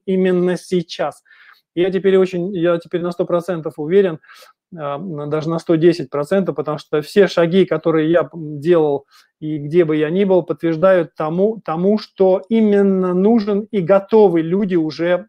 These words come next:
готовы партнёры. И очень много на сегодняшний день всех событий, хороших событий, которые произошли, и которые я знаю, и которые, которые будут открываться, они говорят о том, что мы н-, не на просто на правильном пути, мы действительно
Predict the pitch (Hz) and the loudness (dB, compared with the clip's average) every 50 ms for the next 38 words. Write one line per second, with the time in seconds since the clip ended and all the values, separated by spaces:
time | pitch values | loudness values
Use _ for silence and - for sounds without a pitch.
0 | _ - 156 147 165 165 - - 196 180 175 156 - - 156 165 - 175 185 202 | _ -14 -10 -8 -8 -4 0 0 2 2 0 0 -2 -4 -8 -6 -6 -4 -2 0
1 | 202 190 180 175 - _ _ _ - _ _ _ - 170 175 170 170 165 160 160 | 0 0 0 -2 -4 _ _ _ -20 _ _ _ -6 -4 -2 0 0 0 0 0
2 | 160 156 175 220 185 170 214 233 208 196 202 - 165 170 175 180 185 190 196 185 | -2 -4 -6 -10 -12 -4 0 2 2 2 2 -2 -4 -2 -2 0 2 2 2 2
3 | 151 160 156 160 156 - 165 156 156 147 - 156 151 151 175 170 156 135 _ _ | 0 -2 -6 -6 -6 -4 -4 -4 -4 -6 -10 -10 -6 -4 -4 -4 -4 -6 _ _
4 | _ _ _ _ - - - 226 214 180 - - - 196 185 175 170 214 233 226 | _ _ _ _ -20 -6 -2 0 0 0 -2 -2 0 2 2 4 4 4 4 4
5 | 233 185 165 - - 190 196 196 214 208 180 - - 151 - - - 170 165 175 | 2 0 0 0 2 2 4 6 6 6 4 2 -2 -10 -10 -6 -4 -2 0 -2
6 | 170 - 156 - 160 - 165 156 156 147 _ _ _ _ _ _ - 156 160 160 | -2 -4 -6 -10 -10 -8 -6 -6 -6 -8 _ _ _ _ _ _ -8 -8 -6 -6
7 | 156 156 160 - 208 220 220 220 _ _ _ _ - 165 - 180 165 - 175 170 | -6 -8 -8 -6 -6 -6 -6 -8 _ _ _ _ -14 -8 -6 -4 -4 -2 -2 -2
8 | 165 156 160 180 208 202 170 175 180 175 165 156 147 - 156 - 170 170 165 160 | 0 0 2 2 2 2 2 0 -4 -6 -6 -6 -8 -8 -6 -4 -2 -2 -2 -4
9 | - 165 - 180 175 170 160 151 170 190 175 175 175 - _ _ _ _ _ _ | -6 -6 -4 -2 -2 -2 0 2 2 4 4 4 2 0 _ _ _ _ _ _
10 | _ _ _ _ _ _ _ _ _ - 165 170 - - 175 180 190 208 214 208 | _ _ _ _ _ _ _ _ _ -10 -8 -8 -4 -2 2 2 4 4 2 2
11 | - 185 170 185 190 170 185 185 190 185 180 180 160 - - 220 208 202 202 - | 0 -2 0 0 0 2 2 2 2 0 0 -2 -6 -4 -2 -2 0 -2 -4 -4
12 | _ - 196 190 185 - - - _ _ - 175 202 214 208 202 226 220 190 202 | _ 0 0 0 0 -2 -8 -20 _ _ 0 2 4 4 4 4 4 2 2 2
13 | 208 208 208 196 190 226 262 247 254 - 208 196 190 180 - 190 185 165 160 160 | 4 4 2 2 2 2 0 0 -2 -4 -6 -6 -4 -4 -2 -2 -2 -2 -4 -6
14 | 156 156 160 165 - - 147 156 170 170 151 180 175 - - 190 208 196 202 175 | -8 -8 -8 -10 -10 -10 -8 -6 -6 -6 -4 -6 -8 -6 -6 -6 -4 -4 -6 -8
15 | 151 151 147 147 - | -8 -8 -10 -12 -12